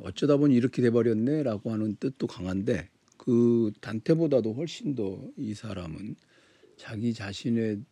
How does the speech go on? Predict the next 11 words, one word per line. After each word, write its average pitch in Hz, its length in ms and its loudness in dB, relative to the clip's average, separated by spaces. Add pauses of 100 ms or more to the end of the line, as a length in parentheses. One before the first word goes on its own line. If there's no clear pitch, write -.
(140)
정체성에 101 720 -6
대해서 85 260 -8
강력한 117 880 -4
자기 - 360 -8
규정의 107 400 -2
의지를 92 580 -4
드러내 98 420 -4
보여주고 95 720 -6
있죠. 85 460 -10 (1900)
그리고 104 260 2
"나는 113 380 2